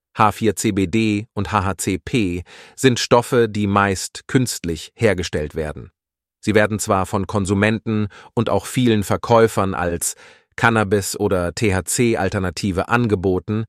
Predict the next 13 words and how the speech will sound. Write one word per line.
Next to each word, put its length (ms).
sind 240
aber 180
genau 320
genommen 540
keine 500
Alternativen 880
zu 220
Cannabis. 640
Denn 180
im 100
Gegensatz 560
zu 220
Cannabis 680